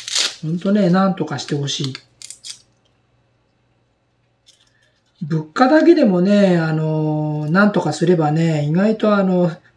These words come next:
選挙勝てると思うんですけどね。なんか選挙が近づいてるっていう話も聞いてるんで。テレビ見てないけどね。なんか、噂ですけど。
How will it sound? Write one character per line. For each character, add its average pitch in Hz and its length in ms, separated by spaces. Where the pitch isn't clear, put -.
選 262 380
挙 165 180
勝 143 200
て 311 120
る 320 140
と 170 100
思 160 160
う 156 40
ん - 20
で 143 140
す - 100
け 151 80
ど 135 120
ね。 170 300
な 160 120
ん - 40
か 143 100
選 214 280
挙 156 200
が 135 100
近 - 240
づ 180 160
い 190 80
て 190 120
る 180 100
っ 185 40
て - 80
い - 20
う 131 40
話 131 340
も 117 80
聞 143 200
い 139 60
て 160 100
る 147 180
ん 135 80
で。 120 220
テ 247 120
レ 226 100
ビ 170 140
見 196 140
て 175 120
な 175 180
い 147 80
け 143 120
ど 131 80
ね。 143 380
な 147 200
ん 131 40
か、 131 260
噂 165 460
で 151 120
す - 120
け 127 140
ど。 - 60